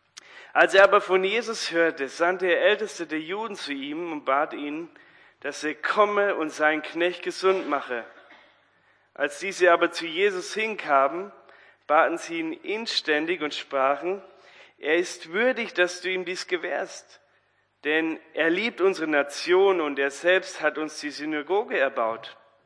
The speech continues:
Jesus aber ging mit ihnen,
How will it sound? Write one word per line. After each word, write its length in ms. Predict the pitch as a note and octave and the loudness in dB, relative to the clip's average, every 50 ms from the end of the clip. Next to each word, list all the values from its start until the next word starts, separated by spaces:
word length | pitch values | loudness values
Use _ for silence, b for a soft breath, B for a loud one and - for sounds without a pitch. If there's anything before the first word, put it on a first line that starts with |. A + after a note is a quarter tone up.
| _ _ _ _ _ _ _ _ _ _ _ B B B B B B B B B _ | _ _ _ _ _ _ _ _ _ _ _ B B B B B B B B B _
Jesus 380 | C#3 D#3+ E3+ F3 F3+ - - | -2 -2 -2 -2 -2 0 4
aber 240 | - E3+ D#3+ D#3+ D#3+ | 4 4 6 4 2
ging 260 | D#3+ D#3+ D#3+ E3 F3 | 2 0 0 0 0
mit 220 | E3+ E3+ D#3+ D#3+ - | 0 0 -2 -4 -8
ihnen, 480 | B2 C#3 C3+ C#3 D3 E3 E3+ E3+ D#3+ | -8 -6 -6 -4 -4 -4 -6 -8 -10